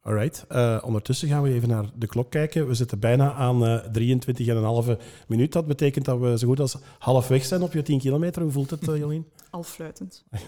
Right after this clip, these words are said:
Speaker 1: <laughs> Gemakkelijkste tien kilometer ooit.
Speaker 2: Maar geen druppel zweet.
Speaker 1: <laughs> Ja, voilà. Je moet dringend aan een nieuwe poging gaan,
Speaker 2: <laughs>
Speaker 1: eh,
Speaker 2: Voilà.
Speaker 1: gaan beginnen. Oké, oké.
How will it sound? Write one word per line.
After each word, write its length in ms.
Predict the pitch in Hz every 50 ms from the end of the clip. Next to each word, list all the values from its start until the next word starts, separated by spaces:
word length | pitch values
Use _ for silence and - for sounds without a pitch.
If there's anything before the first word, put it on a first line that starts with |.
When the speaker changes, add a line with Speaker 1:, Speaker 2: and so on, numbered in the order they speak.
| 135 143 - 156
Speaker 1:
<laughs> 560 | 135 - 139 127 - 147 127 - - - - -
Gemakkelijkste 520 | 139 135 175 175 - 165 160 156 - 151
tien 160 | - 156 151
kilometer 420 | 143 151 151 151 143 139 135 131 -
ooit. 260 | 135 160 220 220 214
Speaker 2:
Maar 160 | 226 226 - -
geen 360 | 196 - 226 226 220 220 214
druppel 340 | 180 220 247 254 - 208 196
zweet. 340 | 185 185 180 175 180 - - 117
Speaker 1:
<laughs> 60 | 101
Ja, 480 | - 151 143 - 156 143 - - 147 123 - 151 131 123
voilà. 340 | 120 127 104 107 107 107 120
Je 60 | 123
moet 120 | 123 127
dringend 320 | 123 143 175 196 185 151 160
aan 100 | 151 143
een 100 | 135 131
nieuwe 240 | 135 131 123 127 123
poging 360 | 120 127 123 120 113 110 113
gaan, 240 | 117 113 110 113 110
Speaker 2:
<laughs> 0 |
Speaker 1:
eh, 200 | 104 101 101 -
Speaker 2:
Voilà. 460 | - - 175 170 160 - - - -
Speaker 1:
gaan 220 | - 127 113 107 110
beginnen. 580 | 113 110 120 113 107 110 107 104 110 110 113
Oké, 340 | 107 104 - - 107 107 110
oké. 180 | 113 117 - 131